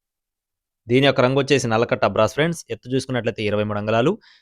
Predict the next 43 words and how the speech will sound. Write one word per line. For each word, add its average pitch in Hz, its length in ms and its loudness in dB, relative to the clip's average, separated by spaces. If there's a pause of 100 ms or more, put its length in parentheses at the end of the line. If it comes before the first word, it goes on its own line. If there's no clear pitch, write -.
(260)
బరువు 123 220 0
విషయం 135 180 -2
చూసుకున్నట్లయితే 127 500 -2
ఇంచుమించు 113 380 -8
నాలుగు 110 240 -2
కేజీలు 117 240 -4
ఉంటుందని 110 260 -8
చెప్తున్నారు. 131 400 -2 (420)
హెవీ 117 240 6
సైజు, 131 340 6
హెవీ 123 260 4
బోన్ 120 240 4
పవర్ 110 220 4
కలిగిన 107 240 -4
కోడిగా 104 260 -4
చెప్తున్నారు. 127 480 0
వయసు 117 260 0
వచ్చేసి 113 320 -10
పద్నాలుగు 107 440 -4
నెలలు, 107 300 -2
అంటే 120 200 -6
సంవత్సరం 131 380 -4
రెండు 117 200 -6
నెలల 113 140 -2
వయసు 110 160 -6
కలిగిన 107 160 -14
కోడిగా 101 240 -10
చెప్పడం 98 320 -20
జరిగింది. 110 340 -4 (680)
అలాగే 131 300 6 (720)
దీనికి 151 340 4
సంబంధించిన 147 360 0
గుడ్లు 131 200 0
కూడా 147 180 6
అవైలబుల్‌గా 120 420 2
ఉన్నట్లుగా 113 400 -2
బ్రదర్ 107 260 -2
మనతో 98 200 -12
చెప్తున్నారండి. 104 520 -8
అబ్రాస్ 117 340 0
పుంజుకు 107 260 -14
సంబంధించిన 98 300 -20
గుడ్లు 117 240 -2